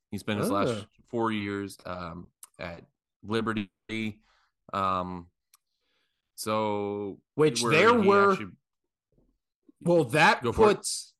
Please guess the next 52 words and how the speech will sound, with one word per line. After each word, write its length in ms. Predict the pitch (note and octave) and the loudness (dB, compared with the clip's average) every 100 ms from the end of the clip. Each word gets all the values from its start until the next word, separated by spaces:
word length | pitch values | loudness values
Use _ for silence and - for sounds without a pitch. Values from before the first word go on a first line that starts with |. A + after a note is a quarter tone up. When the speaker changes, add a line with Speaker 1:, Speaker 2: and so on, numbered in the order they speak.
| - | -4
Speaker 2:
that 300 | C#3+ G#3 - | 0 0 2
puts 280 | C4 - | -2 -2
to 140 | - F3+ | -2 -2
rest 560 | C3 C3 F#3 A#3 - | 0 2 2 2 -2
that 180 | E3+ C#3+ | -2 0
there 120 | D#3 | 2
were 140 | D3 C#3 | 2 2
rumors 460 | B2 F3 F3+ D3+ | 2 2 2 -2
that 300 | B2+ C#3+ C3 | 0 0 0
Lane 300 | C3 C#3+ D#3 | -2 -2 -2
Kiffin 380 | - F3+ G3 E3 | -2 -4 -2 -4
was 140 | B2+ A2 | -6 -6
gonna 160 | A#2+ | -6
take 240 | G#2+ B2 - | -6 -8 -6
that 180 | A2 - | -6 -6
job 280 | G2+ F#2 - - _ _ _ | -6 -6 -10 -20 _ _ _
from 460 | - C#3+ B2+ B2 - | 0 4 4 0 -4
Speaker 1:
Fair 100 | C#3 | 0
Speaker 2:
Ole 40 | |
Speaker 1:
enough. 120 | C#3 D3+ | 2 2
Speaker 2:
Miss. 380 | D3 - - - _ | 2 -2 -10 -12 _
Speaker 1:
So, 140 | - | -2
Speaker 2:
So 340 | C3+ B2+ A#2 G#2+ | 0 2 0 -2
Speaker 1:
yeah, 120 | C3 - _ | -4 -6 _
just 180 | B2+ A#2+ | -6 -4
wanted 200 | B2+ B2+ | -6 -6
to 40 | |
throw 160 | A#2 B2 | -4 -4
that 140 | A#2 A2+ | -4 -6
out 180 | A#2 | -8
there. 140 | C3+ C#3 | -10 -8
That's, 460 | G#2+ A2 - - _ _ _ _ F#2+ | -10 -10 -20 -20 _ _ _ _ _
that's 200 | A#2 A2+ | -6 -6
hot 240 | - A2+ | -2 0
off 200 | G#2+ G#2+ | 0 -2
the 80 | - | -4
press. 460 | - G#2 A2+ - - _ _ _ - | -4 -4 -4 -8 -18 _ _ _ -10
Speaker 2:
Ooh, 260 | G2 E3 B2 G2 | -4 -2 -2 -2
we 40 | |
Speaker 1:
Boom, 100 | G#2 | -2
Speaker 2:
got 100 | G#2+ | 0
Speaker 1:
boom, 80 | A2 | 0
Speaker 2:
some 140 | G2+ G#2 | 0 0
Speaker 1:
boom. 280 | A2 C3+ - _ _ | 0 -2 -14 _ _
Speaker 2:
steaming 520 | - - - E3 D#3+ | -8 -6 -4 -2 -2
hot 340 | B2+ D3 C#3+ C3 | 0 0 0 -2
breaking 340 | C3 C3+ B2+ | -4 -2 -4
news 480 | A2+ C#3 G2+ F#2 - - | -4 -4 -4 -6 -8 -6
right 180 | A#2+ | -6
on 100 | B2 | -4
the 80 | B2 | -6
pod. 400 | G#2+ A#2+ A#2 - | -6 -6 -6 -10